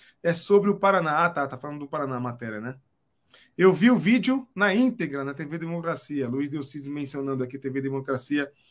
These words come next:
postou o vídeo. Terrível aquele vídeo, terrível, terrível. Bom, vamos lá falar sobre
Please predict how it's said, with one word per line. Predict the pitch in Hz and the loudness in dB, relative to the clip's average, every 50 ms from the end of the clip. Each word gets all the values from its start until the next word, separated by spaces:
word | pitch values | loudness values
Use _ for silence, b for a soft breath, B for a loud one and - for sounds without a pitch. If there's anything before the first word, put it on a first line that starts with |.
| b b b b b _ _ _ 127 123 | b b b b b _ _ _ -20 -8
postou | - 160 143 - - - 160 147 | -6 -4 -4 -4 -4 -2 -2 -2
o | |
vídeo. | 127 127 123 117 - | 0 -2 -4 -2 -2
Terrível | 254 349 277 170 214 233 196 139 120 | 0 0 4 6 8 8 8 6 2
aquele | 117 - 117 113 | -2 -6 -8 -10
vídeo, | 101 104 101 95 - | -10 -12 -12 -14 -10
terrível, | - 98 - 120 123 117 101 95 _ _ _ _ _ _ _ | -8 -8 -6 -4 -4 -6 -6 -8 _ _ _ _ _ _ _
terrível. | _ 135 113 101 101 92 - _ _ _ _ _ B B B B B B B | _ -12 -10 -10 -10 -12 -14 _ _ _ _ _ B B B B B B B
Bom, | - 208 202 | 6 6 8
vamos | 214 247 254 247 | 8 8 10 10
lá | 233 220 | 10 10
falar | - 214 220 220 214 | 10 8 8 8 8
sobre | 214 - 226 208 202 220 196 180 B | 6 4 2 2 4 2 2 0 B